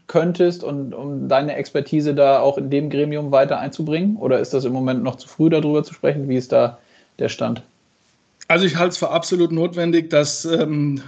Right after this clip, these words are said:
Speaker 2: die D E L, ähm, und die D E L zwei mit, äh, einer oder zwei Personen im Präsidium des Deutschen Eishockeybundes vertreten, äh, ist.
Speaker 1: Mhm.
Speaker 2: Nur so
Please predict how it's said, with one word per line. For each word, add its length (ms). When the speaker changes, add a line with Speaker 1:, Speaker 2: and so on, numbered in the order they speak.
Speaker 2:
die 100
D 260
E 20
L, 340
ähm, 320
und 100
die 80
D 160
E 40
L 180
zwei 580
mit, 380
äh, 400
einer 480
oder 160
zwei 240
Personen 500
im 320
Präsidium 460
des 140
Deutschen 300
Eishockeybundes 680
vertreten, 720
äh, 260
ist. 560
Speaker 1:
Mhm. 260
Speaker 2:
Nur 340
so 480